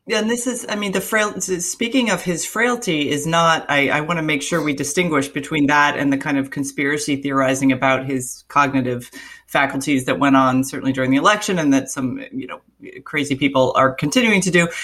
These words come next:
It is more, I think, at this time of crisis, which is what we're constantly being reminded by his administration that we are in, and the need for all the, all the stuff that we're doing to respond to that crisis, to have the leader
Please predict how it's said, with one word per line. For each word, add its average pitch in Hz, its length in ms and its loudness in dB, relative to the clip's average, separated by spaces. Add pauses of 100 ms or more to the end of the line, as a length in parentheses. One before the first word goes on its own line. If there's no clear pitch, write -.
(200)
It 233 160 6
is 269 240 6
more, 214 220 4
I 180 120 6
think, 170 440 0
at - 280 -2
this 160 220 -2
time 196 380 4
of - 160 0
crisis, 262 800 0
which 151 180 -4
is 147 140 -6
what 147 160 -4
we're 143 140 -2
constantly 165 500 0
being 143 220 2
reminded 139 480 4
by 135 160 4
his 139 160 -2
administration 139 600 4
that 135 140 -2
we 135 160 2
are 131 240 2
in, 165 400 2 (400)
and 151 160 4
the 147 40 4
need 170 400 4
for 165 140 0
all 151 160 4
the, 139 320 0
all 147 140 0
the 147 80 -4
stuff 147 240 -4
that 139 100 -2
we're 139 100 0
doing 143 280 2
to 143 100 -4
respond 196 340 2
to 220 60 -2
that 156 140 0
crisis, 156 340 -2
to 170 80 -2
have 190 320 2
the 202 80 0
leader 175 580 2